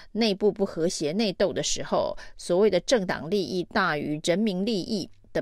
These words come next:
标签呢，就会被贴上来啊。所以赖清德当选总统之后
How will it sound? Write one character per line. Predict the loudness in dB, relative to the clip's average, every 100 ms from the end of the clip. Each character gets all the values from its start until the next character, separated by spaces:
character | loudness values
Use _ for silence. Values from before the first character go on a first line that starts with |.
| 2
标 | 4 6
签 | 4 0 -2
呢， | -4 -8 -6
就 | -2
会 | 0 0
被 | 0 -2 0
贴 | 2 4
上 | 2 -2
来 | -4
啊。 | -8 -10 -12 -16 -18 -2
所 | 4
以 | 4 4 0 -4 -10 0
赖 | 2 4
清 | 2
德 | 2 2 2 -2 -16 -20 -20 -20 -20 -20 -20 -16 0
当 | 2 4 2
选 | 2 0 -4
总 | -4 -2 -2
统 | -4 -4
之 | -2 0
后 | 0 -2